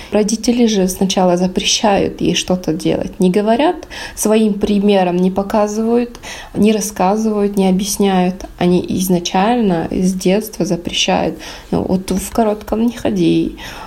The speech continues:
а вот веди себя очень скромно, <laughs> веди себя достойно и так далее. Вот эти вот все запреты и ограничения как раз-таки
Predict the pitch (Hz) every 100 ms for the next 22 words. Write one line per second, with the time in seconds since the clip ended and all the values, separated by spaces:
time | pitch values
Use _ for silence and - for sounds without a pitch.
0 | - 165 202 208 220 214 247 247 247 247
1 | 247 247 - - 175 165 165 165 165 175
2 | - - - - 254 - - - - -
3 | 202 202 - - 202 202 233 - 247 214
4 | 226 220 - - 208 196 185 175 170 165
5 | 196 202 190 208 247 247 202 190 190 185
6 | 180 - 196 180 180 180 180 240 - 196
7 | 175 - - - 180 175 180 175 185 -
8 | 202 240 202 165 - - - 175 160 175
9 | 180 185 - 170 -